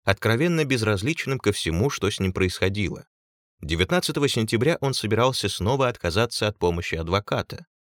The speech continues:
и запросить разрешения для меня посидеть с ним на скамье подсудимых. Но кто-то из заключённых упомянул имя Ральфа Хаймса,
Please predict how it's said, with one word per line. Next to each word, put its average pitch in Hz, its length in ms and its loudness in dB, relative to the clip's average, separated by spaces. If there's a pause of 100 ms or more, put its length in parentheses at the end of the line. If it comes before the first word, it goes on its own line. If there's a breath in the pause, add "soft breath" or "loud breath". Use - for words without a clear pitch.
(260)
и 113 120 4
запросить 139 460 2
разрешения 135 680 2
для 110 180 2
меня 104 360 2
посидеть 110 440 -2
с - 80 -6
ним 113 180 2
на 104 60 2
скамье 85 360 0
подсудимых. - 720 -4 (400)
Но 123 220 4
кто-то 165 400 0
из 131 140 2
заключённых 123 720 0
упомянул 98 600 2 (160)
имя 117 380 2
Ральфа 92 320 0
Хаймса, 87 600 -4